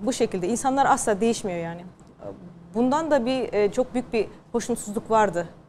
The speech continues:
e, ülkede. Böyle olunca insanlar artık yavaş yavaş ayağa kalkmaya başladı. Bu bir dayanışma gösterisiydi.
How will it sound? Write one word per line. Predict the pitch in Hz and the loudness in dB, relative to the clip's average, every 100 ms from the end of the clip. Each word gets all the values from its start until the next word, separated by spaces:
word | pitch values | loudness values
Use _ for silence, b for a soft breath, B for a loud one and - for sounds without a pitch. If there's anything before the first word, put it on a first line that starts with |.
| - | -16
e, | 180 175 175 | -12 -8 -6
ülkede. | 190 - 170 175 - b b b b b - - - - | -6 -4 -6 -6 -10 b b b b b -20 -20 -10 4
Böyle | 311 311 | 6 8
olunca | 311 349 302 | 6 4 4
insanlar | 277 262 277 269 | 4 2 4 4
artık | 262 240 | 4 4
yavaş | 269 285 269 | 4 4 2
yavaş | 247 - | 0 2
ayağa | 240 254 | 4 2
kalkmaya | 247 214 214 196 | 2 -2 -2 -2
başladı. | 185 - 214 | -4 -4 -4
Bu | 247 220 | -2 2
bir | |
dayanışma | 214 220 226 214 233 196 175 | 2 2 2 0 -4 -4 -2
gösterisiydi. | 202 - 202 190 - 240 185 302 | -2 0 0 0 -2 -2 0 -2